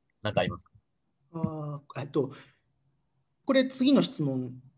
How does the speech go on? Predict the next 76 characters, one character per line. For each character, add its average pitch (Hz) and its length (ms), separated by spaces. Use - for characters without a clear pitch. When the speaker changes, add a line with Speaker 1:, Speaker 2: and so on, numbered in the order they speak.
Speaker 2:
と 127 380
合 143 100
わ 151 80
せ 147 100
て 123 100
答 117 260
え 117 60
ま 117 80
す - 80
け - 60
ど、 120 100
次 226 160
の 196 60
質 - 180
問 135 220
が 123 260
ド 175 140
バ 170 140
イ 139 60
に 131 100
来 - 100
て - 60
び 117 140
っ - 40
く 165 100
り 127 100
し - 140
た、 120 140
Speaker 1:
は 117 140
い。 139 40
Speaker 2:
日 135 80
本 196 200
で 131 100
は 117 120
買 127 200
え - 20
な 127 120
い 120 60
こ 127 140
ん 123 100
な 120 80
商 127 160
品 107 140
っ - 20
て 87 140
い 95 60
う 90 40
質 - 140
問 95 140
と、 - 140
ち - 20
ょ 135 40
っ 127 40
と 117 60
合 131 60
わ 143 60
せ 139 100
て 90 200
回 113 180
答 151 100
し 147 80
ま 160 100
す - 60
け - 60
ど、 92 80
Speaker 1:
あ、 - 20
そ - 40
う - 60
で - 0
す - 160
ね。 - 120
は 110 180
い。 76 80
Speaker 2:
え 71 40
っ - 40
と、 131 340